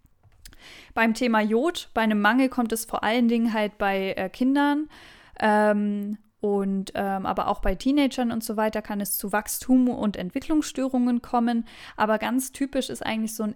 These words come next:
Enge, ähm, und Druckgefühl im Hals und Schluckprobleme sowie halt auch Atembeschwerden,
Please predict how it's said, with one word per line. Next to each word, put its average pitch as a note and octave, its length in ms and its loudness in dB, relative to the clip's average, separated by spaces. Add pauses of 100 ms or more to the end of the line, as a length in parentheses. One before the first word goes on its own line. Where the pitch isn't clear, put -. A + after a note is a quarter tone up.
(100)
Enge, C4+ 800 2
ähm, A3 300 0
und G#3 140 -4
Druckgefühl C4 640 0
im G#3 240 0
Hals B3 260 2
und G#3 160 -4
Schluckprobleme A3 920 0
sowie G#3 400 -4
halt G#3+ 240 -4
auch - 240 -10
Atembeschwerden, G#3 1200 -2